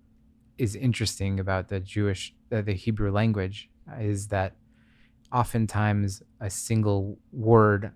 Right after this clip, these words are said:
a, a word has a root. It has a three-letter root, or sometimes there are exceptions to the three-letter, but mostly three-letter roots. And that root can be reconfigured in different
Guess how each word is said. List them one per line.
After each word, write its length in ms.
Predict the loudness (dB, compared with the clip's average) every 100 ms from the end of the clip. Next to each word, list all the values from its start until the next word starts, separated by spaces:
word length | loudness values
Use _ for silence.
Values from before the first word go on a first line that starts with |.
| _
a, 100 | -4
a 180 | -4 2
word 260 | 8 8 8
has 200 | 6 4
a 80 | 2
root. 320 | 2 0 -2 _ _ _ _ _ _ _ _ _ -6
It 60 |
has 320 | -2 0 0 -2
a 120 | -4
three-letter 600 | -2 2 4 4 2 0
root, 300 | 0 -2 -4 _ _ -10
or 100 | -8
sometimes 600 | -6 -6 -4 -4 -4 -8
there 140 | -2 0
are 100 | -2
exceptions 600 | -4 -8 -8 -12 -12 -12
to 40 |
the 120 | -12
three-letter, 480 | -10 -8 -8 -6 -6
but 160 | -8 -2
mostly 420 | 0 0 -2 -4
three-letter 560 | -2 0 0 0 -2 -4
roots. 380 | -6 -8 -16 -20 _ _ _ _ _ _ _ -4
And 160 | 2
that 240 | 4 4 2
root 400 | 4 6 6 4 _
can 340 | 0 2 2
be 340 | 0 0 0 0 2
reconfigured 920 | 2 2 -2 0 0 2 0 0 -8 _ _ _ _ _ _ _ -2
in 140 | 0
different 420 | 2 2 0 -2